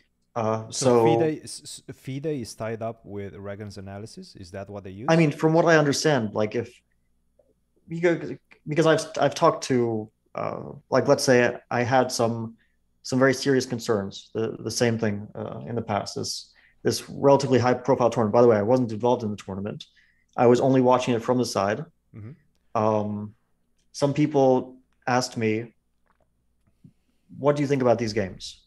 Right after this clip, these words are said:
Speaker 1: Right? They just said, "Look at the games and just tell me what you think," without any, giving me any names. They just asked me my thoughts. And I came back to them and I said, "Uh,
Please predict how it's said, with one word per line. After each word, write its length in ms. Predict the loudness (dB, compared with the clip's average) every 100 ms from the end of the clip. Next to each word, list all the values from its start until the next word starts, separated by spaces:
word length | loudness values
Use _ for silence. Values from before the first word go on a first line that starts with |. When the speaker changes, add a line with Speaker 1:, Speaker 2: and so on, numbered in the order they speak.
| 0
Speaker 1:
Right? 200 | 2 4
They 100 | 4
just 180 | 2 2
said, 200 | 0 2
"Look 160 | 0
at 80 | 0
the 80 | -2
games 400 | -2 -2 -4 -8
and 240 | -8 -8
just 320 | -6 -6 -8 -18 _ _ _ _ _ _ 0
tell 160 | 4
me 80 | 6
what 140 | 6
you 60 | 4
think," 280 | 0 -2 2
without 260 | 4 4
any, 500 | 4 2 2 0 -4 _ _ _ -2
giving 200 | 2 4
me 160 | 4 2
any 180 | 2 2
names. 240 | 0 0
They 100 | -2
just 160 | 0 -2
asked 180 | -2
me 80 | -4
my 120 | -6
thoughts. 380 | -6 -6 -8 -16 _ _ _ _ -4
And 600 | 2 4 4 0 -4 -8 -8
I 80 |
came 180 | -2 0
back 160 | 2 0
to 60 |
them 120 | 0 0
and 60 |
I 40 | 0
said, 340 | 2 0 -2 -10 _ _ _ _ _ _ -6
"Uh, 400 | -2 0 0